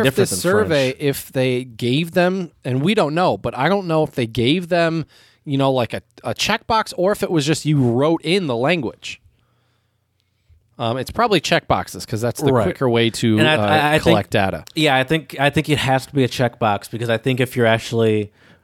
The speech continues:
Speaker 1: i-, if you're putting in, like, writing it in, there's a lot more space for error when you're
Speaker 2: Right.
Speaker 1: processing that data. As someone that works with a lot of data, ha-,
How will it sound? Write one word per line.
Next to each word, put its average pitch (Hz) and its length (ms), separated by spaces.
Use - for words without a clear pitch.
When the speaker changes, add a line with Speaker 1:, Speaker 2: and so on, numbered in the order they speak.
Speaker 1:
i-, - 40
if 143 260
you're 143 100
putting 147 300
in, 127 220
like, 120 180
writing 117 400
it 107 100
in, 107 140
there's 101 160
a 101 40
lot 104 220
more 101 280
space 104 440
for 98 180
error 98 520
when 101 220
you're 107 160
Speaker 2:
Right. 90 100
Speaker 1:
processing 101 640
that 92 180
data. 92 280
As 92 160
someone 123 240
that 110 140
works 110 260
with 110 120
a 113 40
lot 98 280
of 98 100
data, 104 420
ha-, 131 140